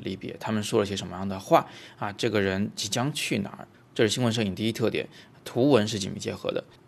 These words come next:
第二个特点呢，很好理解，就是新闻摄影它一定要快啊，你今天发生的新闻到明天再播出来，这其实已经算旧闻了。特别是在现在这个，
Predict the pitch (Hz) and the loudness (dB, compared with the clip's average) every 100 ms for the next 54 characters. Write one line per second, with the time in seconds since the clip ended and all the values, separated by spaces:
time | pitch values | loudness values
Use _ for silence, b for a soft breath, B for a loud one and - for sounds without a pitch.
0 | - 196 220 143 - 127 104 90 92 107 | 4 8 10 8 6 6 6 2 -2 -2
1 | 107 101 98 101 - - 131 107 98 180 | 2 2 2 -2 -4 -4 -4 -4 0 2
2 | 165 170 123 98 101 139 104 - - 160 | 4 4 2 2 -2 -2 -4 -8 -6 -8
3 | - B B B B - 110 107 190 208 | -10 B B B B -2 0 2 4 8
4 | 202 196 196 175 170 123 - 135 110 104 | 8 8 8 4 6 4 2 2 2 2
5 | 98 95 123 156 139 101 120 123 95 95 | 2 0 0 2 2 4 4 2 0 -2
6 | 110 - 123 120 101 107 107 101 147 98 | -2 2 2 2 0 -2 0 4 4 2
7 | - - - _ - 190 135 98 98 110 | -4 -14 -20 _ 2 8 8 8 4 2
8 | 98 110 101 92 92 73 | 4 2 2 0 -2 -4